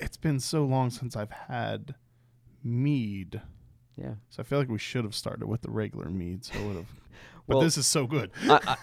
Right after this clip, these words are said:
Speaker 2: I, I
Speaker 1: <laughs> And,
Speaker 2: brought
Speaker 1: but I'm
Speaker 2: the,
Speaker 1: sure
Speaker 2: uh,
Speaker 1: that's so good too,
Speaker 2: it
Speaker 1: but
Speaker 2: is, yeah. I, I brought the ghost pepper one, so that, that might be, you wanna keep that
Speaker 1: <laughs> Oh,
Speaker 2: towards the
Speaker 1: yeah.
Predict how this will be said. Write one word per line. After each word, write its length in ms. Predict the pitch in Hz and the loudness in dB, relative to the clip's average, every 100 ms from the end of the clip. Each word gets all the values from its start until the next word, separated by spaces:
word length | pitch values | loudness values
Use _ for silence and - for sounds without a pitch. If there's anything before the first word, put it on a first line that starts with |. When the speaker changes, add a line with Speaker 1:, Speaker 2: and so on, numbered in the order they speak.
| - | 4
Speaker 2:
I, 60 | |
I 40 | 160 | 6
Speaker 1:
<laughs> 40 | 156 | 6
And, 80 | 143 | 8
Speaker 2:
brought 180 | 151 | 8
Speaker 1:
but 80 | 151 | 10
I'm 60 | 139 | 10
Speaker 2:
the, 40 | |
Speaker 1:
sure 100 | 131 135 | 10 8
Speaker 2:
uh, 20 | |
Speaker 1:
that's 220 | 131 123 | 6 2
so 160 | 127 113 | 0 2
good 240 | 110 95 | 0 0
too, 100 | 127 | 8
Speaker 2:
it 40 | 196 | 12
Speaker 1:
but 80 | |
Speaker 2:
is, 360 | 202 143 131 147 | 12 12 10 6
yeah. 540 | 196 156 117 90 82 117 | 10 12 12 10 4 4
I, 60 | - | 6
I 40 | |
brought 220 | 147 175 156 | 10 10 8
the 60 | |
ghost 260 | 123 120 - | 6 6 6
pepper 240 | 147 151 151 | 6 6 6
one, 240 | 147 156 | 6 4
so 260 | - 110 107 | 6 6 8
that, 160 | - | 6
that 80 | 127 | 6
might 140 | 120 110 | 6 4
be, 80 | 110 | 2
you 240 | 101 117 | -2 -2
wanna 220 | 113 101 | -2 -2
keep 200 | 98 113 | -2 0
that 160 | 110 107 | 2 4
Speaker 1:
<laughs> 0 | |
Oh, 20 | |
Speaker 2:
towards 220 | 123 135 | 4 6
the 80 | 123 | 8
Speaker 1:
yeah. 200 | 120 147 | 10 10